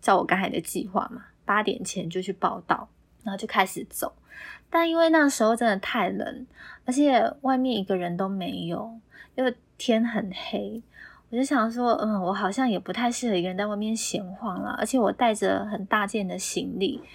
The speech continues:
在外面走来走去其实也很吵，因为我是拉的那个，呃，硬壳的行李，就很吵，然后很引人注目这样子。对，所以我就上网找了一个，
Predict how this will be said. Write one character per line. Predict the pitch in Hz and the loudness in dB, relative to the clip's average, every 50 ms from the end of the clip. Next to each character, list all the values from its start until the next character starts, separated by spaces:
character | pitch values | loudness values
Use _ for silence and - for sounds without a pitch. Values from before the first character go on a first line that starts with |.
| - - - - - - - _ | -20 -20 -18 -20 -20 -20 -20 _
在 | - - 254 254 | -2 0 2 4
外 | 254 247 | 6 4
面 | 240 240 247 254 247 226 214 202 208 247 - - - _ _ _ _ _ | 4 4 2 0 0 0 -2 -2 -4 -6 -8 -10 -16 _ _ _ _ _
走 | - 190 180 | -2 0 2
来 | 180 180 185 | 4 2 4
走 | 185 196 180 185 | 4 2 0 0
去 | 180 - - - 233 214 202 | -2 -4 -4 0 0 0 0
其 | 196 - - | 0 -2 -4
实 | 185 185 180 180 | -4 -4 -2 -2
也 | 175 175 | -2 -2
很 | 185 180 190 175 170 180 | -4 -4 -6 -6 -6 -6
吵， | - - - - - - - 247 247 269 | -6 -6 -6 -6 -2 0 0 0 0 0
因 | - 214 240 254 | 0 2 2 4
为 | |
我 | 220 185 185 | 4 2 0
是 | - - 208 202 | -2 -2 -4 -2
拉 | 185 196 190 185 185 | 0 0 0 2 2
的 | 185 196 190 185 | 0 0 -2 -4
那 | 180 175 175 | -4 -6 -6
个， | 170 - - - - - 240 - _ _ _ - - - - - - - _ _ - | -6 -6 -8 -8 -8 -12 -14 -18 _ _ _ -20 -20 -20 -20 -20 -20 -20 _ _ -2
呃， | - 185 175 - | 0 0 0 0
硬 | - 240 226 196 | 2 2 2 2
壳 | - - - | 0 -2 -2
的 | - - 170 | -2 -2 -4
行 | - - - - - - - | -4 -4 -4 -6 -6 -4 -6
李， | - - - - 233 | -6 -6 -8 -10 -8
就 | - 254 247 - | -4 -2 -2 -2
很 | - - 208 214 196 208 | -2 -4 -2 0 0 0
吵， | 214 - - 220 180 | -2 0 2 2 2
然 | 180 180 185 | 2 2 0
后 | 208 240 247 233 240 | 2 2 2 2 2
很 | 240 233 226 185 196 - 240 - _ _ - | 2 0 -2 -2 -2 -6 -10 -14 _ _ -4
引 | - - 202 185 | -2 0 0 2
人 | 170 170 175 175 175 190 | 0 0 -2 -2 -6 -8
注 | - - - 247 190 | -6 -2 0 2 2
目 | 180 185 214 208 185 190 | 2 0 -2 -2 -4 -4
这 | 165 185 | -4 -4
样 | 180 196 208 202 196 | -4 -4 -6 -8 -10
子。 | - - - - - - - - - - _ | -10 -10 -10 -12 -12 -16 -20 -20 -20 -14 _
对， | - - - - - - - - - - - | -2 -2 -2 -2 -4 -8 -12 -18 -20 -20 -6
所 | - - 247 | 2 6 8
以 | 262 | 8
我 | 294 285 220 214 | 10 8 6 6
就 | - 247 240 226 214 214 240 233 - _ _ _ _ _ _ | 4 4 4 4 2 0 -2 -4 -8 _ _ _ _ _ _
上 | - - - 294 247 208 | -10 2 4 4 4 6
网 | 185 180 185 185 | 4 0 -2 -2
找 | 190 - 185 - - | 0 0 0 0 0
了 | - - | 0 0
一 | - - - | 0 -2 -2
个， | 196 - 208 190 - - - | -2 0 0 0 0 0 -4